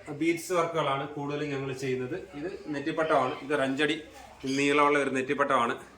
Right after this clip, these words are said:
അപ്പൊ ഞങ്ങളിത് സൈഡിൽ മയിൽപ്പീലിയാണ് വെച്ചിരിക്കുന്നത്. ഞങ്ങളിത്, ആ, ഞങ്ങളുടെ ഒരു ഷോ മോഡലായിട്ട് ചെയ്തിട്ടേക്കുന്നതാണ്. പലരും ഓർഡർ ചെയ്ത് നമ്മുടെ കയ്യിൽ നിന്ന് ഇത് മേടിച്ചിട്ടുണ്ട്. അഞ്ചടി, ഏഴടി, രണ്ടടി,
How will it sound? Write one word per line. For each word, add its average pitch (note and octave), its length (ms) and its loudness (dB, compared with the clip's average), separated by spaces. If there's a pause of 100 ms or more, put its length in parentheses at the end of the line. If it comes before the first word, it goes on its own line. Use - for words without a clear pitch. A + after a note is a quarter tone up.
(460)
അപ്പൊ D3 120 -4
ഞങ്ങളിത് E3+ 380 6
സൈഡിൽ E3 360 6
മയിൽപ്പീലിയാണ് D#3 640 4
വെച്ചിരിക്കുന്നത്. C#3 460 -2
ഞങ്ങളിത്, D#3 340 0 (240)
ആ, D#3 180 0
ഞങ്ങളുടെ D#3 340 2
ഒരു E3+ 220 -2
ഷോ D#3+ 260 2
മോഡലായിട്ട് E3 460 0
ചെയ്തിട്ടേക്കുന്നതാണ്. D3+ 880 -2 (540)
പലരും D#3 300 2
ഓർഡർ D3+ 200 2
ചെയ്ത് D#3+ 260 2
നമ്മുടെ D3 180 2
കയ്യിൽ D3 140 2
നിന്ന് D3 100 2
ഇത് D3 80 2
മേടിച്ചിട്ടുണ്ട്. C3+ 480 0 (240)
അഞ്ചടി, C#3 360 0
ഏഴടി, C#3 560 2 (440)
രണ്ടടി, C#3 440 0